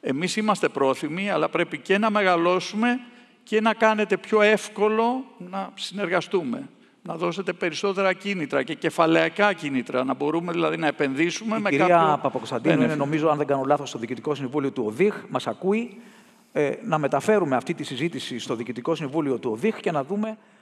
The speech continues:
Speaker 2: ε, και να δούμε πώς μπορούμε να, να λύσουμε αυτό το πρόβλημα, το οποίο δεν είναι πρόβλημα, ευκαιρία είναι.
Speaker 1: Ευκαιρία είναι,
Speaker 2: Ναι,
Speaker 1: μα
Speaker 2: ναι,
Speaker 1: ακριβώς αυτό
Speaker 2: ακριβώς.
Speaker 1: λέμε. Και για να κλείσουμε με μια ευκαιρία, ποια είναι η άποψή σας για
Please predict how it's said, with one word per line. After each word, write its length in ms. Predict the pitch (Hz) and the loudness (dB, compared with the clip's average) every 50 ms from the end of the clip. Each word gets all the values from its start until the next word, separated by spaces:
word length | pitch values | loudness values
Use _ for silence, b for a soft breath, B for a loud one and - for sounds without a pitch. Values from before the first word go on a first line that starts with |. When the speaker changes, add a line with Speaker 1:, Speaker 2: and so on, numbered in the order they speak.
| b b b | b b b
Speaker 2:
ε, 460 | - - 151 151 151 151 151 151 147 156 156 - - - - | -2 0 2 2 4 4 2 2 0 -2 -4 -10 -16 -20 -6
και 120 | - 175 160 | -2 0 0
να 120 | 143 127 | 2 0
δούμε 240 | 120 180 196 202 196 | 0 0 0 0 0
πώς 220 | - 202 196 170 | 2 0 0 2
μπορούμε 500 | 170 156 151 170 190 185 185 190 190 196 - B B B B B B B B B | 2 2 2 2 2 0 -2 -2 -4 -6 -12 B B B B B B B B B
να, 540 | 240 - 143 151 147 143 139 139 147 143 - | -10 -6 -2 0 0 2 2 0 0 -2 -4
να 200 | 151 139 135 131 | -2 -2 0 0
λύσουμε 440 | 131 151 202 196 - - 190 175 170 | 0 0 -2 -4 -4 -4 -2 0 0
αυτό 220 | 151 - - 190 | 0 0 -2 -4
το 120 | 175 175 135 | -2 -4 -2
πρόβλημα, 440 | - 151 160 170 185 208 208 220 | 0 0 0 0 0 -2 -4 -4
το 80 | 208 190 | -4 -4
οποίο 140 | 170 220 226 | -2 -2 0
δεν 100 | 233 269 | 0 0
είναι 100 | 247 - | 0 2
πρόβλημα, 460 | 143 139 120 120 131 147 175 196 196 - | 2 2 2 0 -2 -2 -2 -2 -4 -6
ευκαιρία 420 | - - - 202 139 135 110 104 | -4 0 0 0 2 2 0 -2
είναι. 140 | 98 90 180 | -4 -6 -8
Speaker 1:
Ευκαιρία 540 | - - - - 135 139 190 220 196 147 120 | -10 -10 -6 -4 -2 -2 0 0 0 -2 -2
είναι, 120 | - - | -6 -6
Speaker 2:
Ναι, 60 | - | -6
Speaker 1:
μα 80 | - 127 | -4 -4
Speaker 2:
ναι, 60 | 123 127 | -4 -4
Speaker 1:
ακριβώς 320 | 113 - 135 131 156 165 156 - | -4 -6 -6 -4 -4 -4 -4 -4
αυτό 40 | 156 | -4
Speaker 2:
ακριβώς. 260 | 147 151 170 147 131 | -2 -2 -2 -2 -2
Speaker 1:
λέμε. 260 | 120 113 101 - - - - - b b b b b b b b b b b b | -2 -4 -6 -8 -14 -16 -20 -20 b b b b b b b b b b b b
Και 120 | - - 156 | -4 -2 -2
για 160 | 143 147 147 | 0 0 0
να 120 | 143 139 | 0 0
κλείσουμε 440 | 135 - 202 214 226 208 - 185 165 | -2 0 0 0 0 0 -2 -4 -4
με 100 | 156 156 147 | -4 -4 -4
μια 180 | 151 156 147 | -2 0 0
ευκαιρία, 480 | 143 139 - 143 127 135 160 190 202 202 | -2 0 0 0 0 2 4 2 2 2
ποια 220 | 202 - - 262 262 | -2 -4 -4 -2 -2
είναι 100 | 262 269 | 0 0
η 20 | 254 | -2
άποψή 420 | 240 190 180 160 - - 175 165 | -2 -4 -6 -8 -6 -4 -4 -4
σας 260 | 151 - 165 143 120 | -2 -2 -4 -4 -2
για 180 | 113 147 139 | 0 0 0